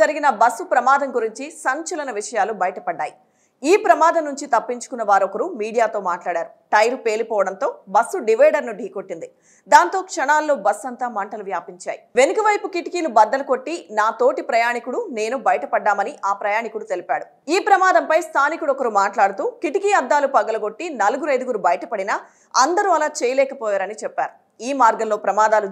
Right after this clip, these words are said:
జరుగుతూనే ఉంటాయని చెప్పారు. మమ్మల్ని సాయం కోసం బస్సులో ఉన్న వాళ్ళు పిలిచారు. అయితే మేం వెళ్లేసరికి అక్కడ భయానక పరిస్థితి నెలకొని ఉంది. టైర్లు విరిగి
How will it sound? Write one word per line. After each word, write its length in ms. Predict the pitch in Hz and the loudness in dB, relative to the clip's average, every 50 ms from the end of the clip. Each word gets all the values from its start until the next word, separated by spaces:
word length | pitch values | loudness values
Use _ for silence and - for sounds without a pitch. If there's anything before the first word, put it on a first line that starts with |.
| - 196 | -4 -4
జరుగుతూనే 420 | 190 240 277 302 349 320 302 285 254 233 | -2 -2 -4 -4 -6 -4 -4 -4 -4 -4
ఉంటాయని 360 | 233 - 214 196 190 202 208 - | -2 0 0 0 0 -2 -8 -12
చెప్పారు. 300 | 196 - - 156 - - - _ 233 262 | -12 -10 -8 -8 -10 -10 -4 _ 4 4
మమ్మల్ని 280 | 294 311 370 370 381 359 - 330 | 6 6 4 0 0 -2 -2 0
సాయం 260 | 285 294 330 381 370 359 | 0 2 0 0 -2 -4
కోసం 220 | 320 320 320 339 285 226 226 | -4 -4 -6 -4 -2 0 0
బస్సులో 280 | 233 233 - 311 302 | 0 0 -2 -4 -4
ఉన్న 140 | 285 254 247 233 226 | -2 -2 0 0 0
వాళ్ళు 160 | 202 233 247 247 | 0 0 -2 -8
పిలిచారు. 380 | 233 190 - - 233 180 151 - - - _ - 175 | -10 -10 -8 -6 -6 -6 -6 -6 -10 -18 _ -12 -10
అయితే 220 | 185 185 240 277 392 - - 196 | -8 -6 -6 -6 -6 -8 -10 -8
మేం 220 | 202 214 269 294 240 233 | -4 -2 -2 -2 -2 -4
వెళ్లేసరికి 500 | 226 254 294 311 302 302 226 220 226 262 202 | -2 0 0 0 0 -2 -6 -4 -4 -4 -4
అక్కడ 140 | 202 220 208 220 | -2 -2 -2 -2
భయానక 560 | 202 196 226 208 196 214 233 247 254 247 247 | -2 -4 -4 0 2 2 2 2 0 -4 -6
పరిస్థితి 420 | - 226 196 196 - 220 208 226 | -6 -6 -6 -6 -8 -14 -14 -8
నెలకొని 380 | 202 185 185 185 185 196 180 175 170 | -6 -6 -6 -6 -6 -10 -10 -10 -12
ఉంది. 140 | 160 156 - _ _ _ _ _ _ _ _ _ - | -12 -14 -16 _ _ _ _ _ _ _ _ _ 6
టైర్లు 320 | 233 226 247 294 294 302 247 | 6 8 6 6 2 0 -2
విరిగి 240 | 254 240 254 233 277 | -4 -4 -4 -6 -8